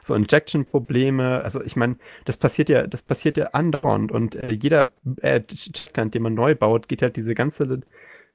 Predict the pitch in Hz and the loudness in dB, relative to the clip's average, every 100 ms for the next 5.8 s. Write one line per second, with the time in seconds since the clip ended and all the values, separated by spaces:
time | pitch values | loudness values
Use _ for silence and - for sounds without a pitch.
0 | - 127 131 123 110 120 175 135 127 117 | -4 -2 2 2 4 4 4 2 -2 -2
1 | 135 113 147 175 123 120 - 113 - 113 | -4 0 2 2 0 -6 -4 -6 -6 -8
2 | - 113 110 151 123 117 120 - 123 113 | -2 -2 -2 -2 -2 -2 -4 -2 -2 -2
3 | - - - 117 - 143 113 107 113 107 | -10 -8 -2 0 2 0 0 -2 -4 -4
4 | - 113 127 - _ - - _ _ _ | -2 0 -2 -6 _ -20 -20 _ _ _
5 | _ - - - 127 - 156 | _ -6 -4 -2 -2 4 2